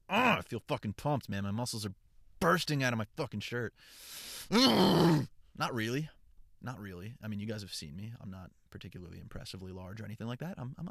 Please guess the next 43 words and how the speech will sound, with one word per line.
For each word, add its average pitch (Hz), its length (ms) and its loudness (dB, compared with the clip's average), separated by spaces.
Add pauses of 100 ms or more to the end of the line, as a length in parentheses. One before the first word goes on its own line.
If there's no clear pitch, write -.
I'm 190 100 -4
a 208 40 -6
very 190 200 -6
medium-sized 123 760 -4
guy. 127 280 -8 (1800)
Some 95 240 -2
would 104 100 0
even 110 140 0
say 131 140 0
small. 143 320 -4 (960)
But 131 100 -4
I'm 139 120 -2
working 143 320 0
on 98 160 -6
it, - 100 -14
man. 101 320 -6
I'm 113 100 -4
working 117 360 -2
on 110 120 -6
it. - 80 -12
I 107 60 -6
wanna 131 160 -2
get 117 220 -4
into 107 180 -6
better 101 240 -6
shape. - 460 -6 (1040)
You 107 100 -4
know, 104 200 0
that's 110 160 -6
a 98 80 -6
huge 113 360 -4
goal 107 140 -4
of 110 80 -4
mine. 120 120 -2
I - 20 0
wanna 110 140 -4
take - 260 -6
my 113 100 -4
physical 110 340 -4
health 107 300 -2
more 104 280 -2
seriously. 113 680 -4 (2000)
And 104 360 0